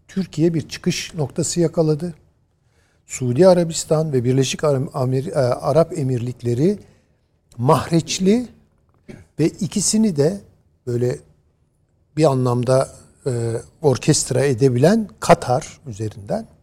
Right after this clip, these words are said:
Türkiye bir çıkış yolu yakaladı. Ben böyle görüyorum. Şimdi bu çıkış yolunun henüz, e, sonundaki ışık belirmiş falan değil. Çünkü o konuda da bence aşırı yorumlar yapmaya gerek yok. Yani Türkiye, Mısır artık anlaştı, kol kola gidecek falan, öyle bir şey yok.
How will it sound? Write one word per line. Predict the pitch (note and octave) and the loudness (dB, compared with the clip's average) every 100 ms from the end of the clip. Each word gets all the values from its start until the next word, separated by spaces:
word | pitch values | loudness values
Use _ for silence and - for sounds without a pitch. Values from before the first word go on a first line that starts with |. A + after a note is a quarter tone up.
| _ _ _ _ | _ _ _ _
Türkiye | A3+ F3 G3+ G3+ | -12 -8 -6 -6
bir | D#3+ | -8
çıkış | - - - | -14 -16 -16
yolu | G2+ | -16
yakaladı. | - _ _ _ _ _ _ | -18 _ _ _ _ _ _
Ben | G3+ G#3 | 2 2
böyle | C3 G2+ | -2 -8
görüyorum. | - - _ _ _ _ _ _ _ _ _ _ _ - | -18 -20 _ _ _ _ _ _ _ _ _ _ _ -4
Şimdi | A#3 F#3+ C3+ | 2 2 2
bu | A3 | 0
çıkış | A#3 C4 G#3+ - | 0 0 0 2
yolunun | D#3 C#3+ C3+ G2+ - _ _ _ | 2 4 2 0 -6 _ _ _
henüz, | - F#3+ G#3 G#2+ - _ _ _ _ _ _ _ _ _ _ _ _ _ - | 4 6 6 2 -8 _ _ _ _ _ _ _ _ _ _ _ _ _ 6
e, | C#3 C3+ B2 A#2+ A2+ A2+ - | 8 8 8 4 2 0 -2
sonundaki | - A#2+ F3 G#3+ G#3 - - | -4 2 6 6 6 4 -2
ışık | - A3+ - | -4 -4 2
belirmiş | D3+ D3+ D#3+ E3+ | 4 6 4 0
falan | - E3 E3 D#3+ | 2 4 4 4
değil. | D#3 G#2+ - | 2 -2 -8
Çünkü | - F#3 | -20 -6
o | G3 | -4
konuda | - F3 D3 F#3+ | 0 0 2 0
da | E3+ | 2
bence | - D3+ | 0 0
aşırı | F3 - D#3 D3+ | -2 -2 -2 0
yorumlar | C#3+ C#3 C#3 | 2 2 2
yapmaya | C3+ B2+ C#3+ E3 | 4 2 0 -2
gerek | G3 F3+ C#3 C3 | 2 4 4 0
yok. | |
Yani | A#2+ | -2
Türkiye, | - F3 C3 C#3+ C#3 B2+ | 0 -2 -2 0 0 0
Mısır | E3 C#3 D3+ | -2 -2 -2
artık | D3+ C3 D3+ | -2 -4 -4
anlaştı, | D#3+ C#3+ C3+ C3 F3+ | -2 -2 -2 -4 -6
kol | D3+ D3+ C3 | 2 2 2
kola | B2+ D3 | 0 2
gidecek | C#3+ B2 B2+ C3 | 0 -2 -2 -2
falan, | D3+ C#3 | -2 -4
öyle | A#2+ A#2 | -6 -10
bir | |
şey | - G#2+ | -12 -20
yok. | - | -20